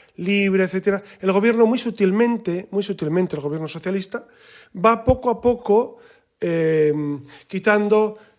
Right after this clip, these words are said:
eh, la posibilidad o restringiendo la posibilidad de que los centros privados, que en su inmensa mayoría eran, eran centros católicos, a los cuales habían asistido,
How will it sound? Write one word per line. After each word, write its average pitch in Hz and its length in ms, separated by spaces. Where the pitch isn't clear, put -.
eh, 151 360
la 185 200
posibilidad 196 680
o 190 80
restringiendo 180 580
la 196 120
posibilidad 175 600
de 175 140
que 170 80
los 165 140
centros 190 300
privados, 175 540
que 185 320
en 185 140
su 185 120
inmensa 208 360
mayoría 160 520
eran, 156 440
eran 165 360
centros 165 280
católicos, 220 720
a 185 100
los 185 200
cuales 240 420
habían 185 240
asistido, 175 680